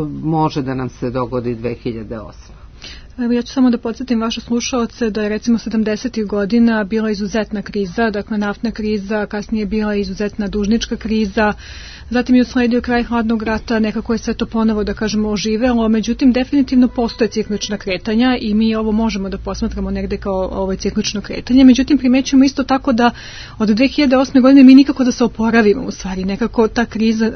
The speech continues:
Speaker 2: kao da ima neko produženo trajanje. Ovaj, ona se posebno u Evropi os-, osetila dve hiljade jedanaeste godine, pa nadalje i posebno u odnosu na, a, eto, evro i tu neku evropsku stabilnost koja je za nas bitna. A, jedna od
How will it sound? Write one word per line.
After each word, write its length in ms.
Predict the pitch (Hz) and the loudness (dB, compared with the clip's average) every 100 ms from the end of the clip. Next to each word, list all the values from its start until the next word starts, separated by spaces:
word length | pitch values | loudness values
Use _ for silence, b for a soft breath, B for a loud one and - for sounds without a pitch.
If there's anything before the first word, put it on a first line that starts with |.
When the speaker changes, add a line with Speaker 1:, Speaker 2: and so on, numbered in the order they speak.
| - | -6
Speaker 2:
kao 200 | - 247 | -4 2
da 60 | 247 | 6
ima 140 | 254 | 8
neko 220 | 254 254 247 | 8 4 0
produženo 600 | - 214 240 196 196 190 | -2 2 2 2 -2 -2
trajanje. 480 | 214 196 190 208 - B B B 247 | -2 0 -2 -4 -10 B B B -14
Ovaj, 460 | - 208 202 202 208 | -4 0 0 2 4
ona 120 | 226 | 4
se 120 | 233 | 2
posebno 400 | - 220 214 240 | -2 -4 2 4
u 20 | 226 | 4
Evropi 280 | 233 233 | 2 0
os-, 160 | 226 - | -2 -2
osetila 500 | 240 208 233 233 214 | -6 -4 -2 0 0
dve 120 | 208 214 | 0 0
hiljade 220 | 233 214 | 2 2
jedanaeste 500 | 202 196 208 - 190 | 2 2 0 0 -4
godine, 380 | 185 190 226 214 | -2 2 2 2
pa 140 | 220 | -2
nadalje 420 | 196 185 208 214 | -4 -2 0 2
i 40 | 208 | 2
posebno 420 | 214 190 214 202 | -2 -4 -2 0
u 20 | |
odnosu 340 | 202 208 - 202 | 0 -2 0 0
na, 220 | 196 196 226 262 | 0 -2 -4 -6
a, 160 | 208 196 | -4 -4
eto, 260 | 202 196 208 | -4 -2 0
evro 340 | 196 202 208 | 0 2 2
i 120 | 202 196 | 0 -2
tu 180 | - | -2
neku 200 | 202 196 | -2 0
evropsku 540 | 208 208 - 214 190 190 | 0 -2 -2 0 0 0
stabilnost 680 | - 185 202 196 - - - | -4 0 0 0 -6 -12 -10
koja 180 | - 202 | -4 -2
je 40 | |
za 100 | 196 | -2
nas 280 | 190 - 220 | -4 -6 -6
bitna. 320 | 185 202 - 202 B B B - | -8 -6 -6 -8 B B B -4
A, 80 | 208 214 | 0 2
jedna 320 | 202 262 302 | 2 4 4
od 140 | 254 | 0